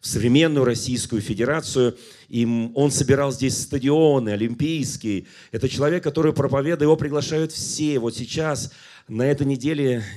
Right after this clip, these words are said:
маленькая делегация Русской Православной Церкви и российских протестантов. Мы вместе летим на его похороны. Всего четыре человека, но это очень важно. Он прожил достойную жизнь, он начал проповедовать, э, в семнадцать лет.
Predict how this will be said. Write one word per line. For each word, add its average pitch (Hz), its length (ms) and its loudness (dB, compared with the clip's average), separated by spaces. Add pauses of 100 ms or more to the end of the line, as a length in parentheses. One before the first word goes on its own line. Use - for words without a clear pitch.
маленькая 143 500 0
делегация 135 720 -2
Русской 143 400 0
Православной 123 640 -2
Церкви 131 560 -2 (220)
и 151 140 2
российских 143 840 0
протестантов. 135 760 -2
Мы 127 160 6
вместе 139 720 2 (320)
летим 131 640 2 (140)
на 113 140 -2
его 110 340 4
похороны. 104 760 2 (180)
Всего 143 240 2
четыре 135 320 -4
человека, 131 480 -2
но 120 120 0
это 117 120 0
очень 120 260 -4
важно. 117 540 -4 (500)
Он 143 120 0
прожил 165 340 4
достойную 175 540 4
жизнь, 160 240 2
он 151 60 0
начал 160 260 0
проповедовать, 151 880 2
э, 131 180 2
в 127 100 -6
семнадцать 143 840 -2
лет. 123 340 0